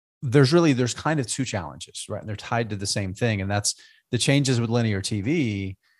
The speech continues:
Um, just, it feels like there's a lot of scrambling to figure out how to value sports content, you know?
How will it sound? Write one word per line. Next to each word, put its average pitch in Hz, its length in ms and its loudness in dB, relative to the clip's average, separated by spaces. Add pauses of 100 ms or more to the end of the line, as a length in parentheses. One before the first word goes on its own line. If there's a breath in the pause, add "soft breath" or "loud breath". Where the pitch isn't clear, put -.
(840)
Um, 123 420 4
just, 135 320 2
it 127 160 2
feels 160 260 6
like 127 300 4 (420)
there's 120 220 0
a 139 60 4
lot 123 180 6
of 113 80 4
scrambling 120 580 0
to 117 120 -2
figure 110 200 0
out 101 120 2
how 107 100 2
to 104 60 2
value 104 480 0
sports - 360 -4
content, 156 480 -4 (800)
you 135 60 -4
know? 151 340 0